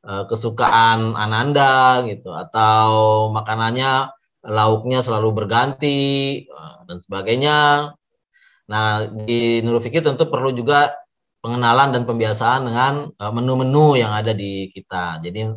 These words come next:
nanti ayah bunda yang bergabung bersama kami bisa menyampaikan ke ana-, ke Ananda gitu.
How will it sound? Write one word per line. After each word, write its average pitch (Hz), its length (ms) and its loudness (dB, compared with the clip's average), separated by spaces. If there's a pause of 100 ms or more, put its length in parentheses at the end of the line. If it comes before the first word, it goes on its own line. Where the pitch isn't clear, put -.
(180)
nanti 123 480 -4 (320)
ayah 110 240 2
bunda 117 280 2
yang 110 280 4
bergabung 107 400 -2
bersama 107 560 -2
kami 110 280 -2
bisa 107 640 0 (400)
menyampaikan 143 600 2
ke 160 120 2
ana-, 147 480 2
ke 139 120 0
Ananda 151 520 2
gitu. 107 320 -12